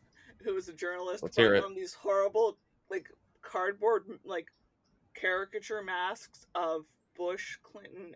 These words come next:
Speaker 1: and Ross Perot. And he was
Speaker 2: What?
Speaker 1: like, "Okay, you each get one." And I got <laughs> Ross Perot.
Speaker 2: You each get one? What do you mean?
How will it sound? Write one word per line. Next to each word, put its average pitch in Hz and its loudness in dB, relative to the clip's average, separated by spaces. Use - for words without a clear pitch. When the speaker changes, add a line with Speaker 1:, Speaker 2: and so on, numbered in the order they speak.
Speaker 1:
and 170 -12
Ross 160 -10
Perot. 156 -8
And - -6
he 220 4
was 208 2
Speaker 2:
What? 208 6
Speaker 1:
like, - -12
"Okay, 190 4
you 202 -6
each 220 -10
get 214 6
one." 185 -2
And 185 -6
I 196 0
got 208 2
<laughs> - -2
Ross 254 4
Perot. - -4
Speaker 2:
You 117 4
each 120 4
get - 10
one? 156 6
What 104 0
do 120 8
you 117 6
mean? 117 4